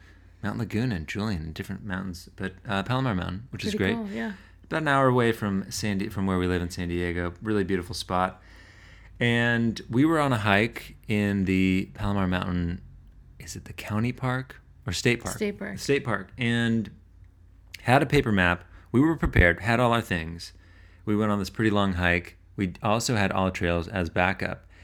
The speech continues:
Speaker 1: And we ended up, it was, we were in this big meadow area,
Speaker 2: Mm.
Speaker 1: which was sort of hard to navigate. There was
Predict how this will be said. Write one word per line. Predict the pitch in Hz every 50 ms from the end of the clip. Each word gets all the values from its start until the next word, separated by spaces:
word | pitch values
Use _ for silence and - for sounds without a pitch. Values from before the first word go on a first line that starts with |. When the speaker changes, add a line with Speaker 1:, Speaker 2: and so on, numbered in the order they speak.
| - - - - -
Speaker 1:
And | 104 101
we | 107 113
ended | 120 123 120 120
up, | 117 110 - -
it | 120 107
was, | 107 110 92 - - -
we | 120 113
were | 110 110
in | 107 123 135
this | 143 131 -
big | - - 117 107 92 87
meadow | 92 92 92 95 101 107 113 110 98 92 90 - -
area, | 98 87 87 85 85 85 85 85 85 98 98 -
Speaker 2:
Mm. | 127
Speaker 1:
which | 104 98 - - -
was | 95 87 87
sort | - - - - 117 120 127 131
of | 123 -
hard | 113 107 98 85
to | 90 95
navigate. | 90 87 90 85 90 87 92 95 -
There | 95 90
was | 87 87 78 -